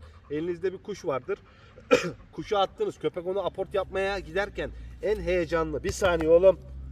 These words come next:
en heyecanlı zamanında atış yaparsınız. Atış yaptığınızda köpek o atış sesini hiç umursamaz bile kuşa odaklanır.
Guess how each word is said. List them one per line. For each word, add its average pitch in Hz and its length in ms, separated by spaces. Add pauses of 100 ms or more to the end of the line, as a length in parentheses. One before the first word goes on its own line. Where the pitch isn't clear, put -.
(160)
en 202 180
heyecanlı 196 540
zamanında 185 680 (340)
atış 156 320
yaparsınız. 165 680 (680)
Atış 175 320
yaptığınızda 190 640
köpek 185 340
o 196 100
atış 185 220
sesini 196 300
hiç 190 100
umursamaz 190 520
bile 214 120
kuşa 185 260
odaklanır. 113 540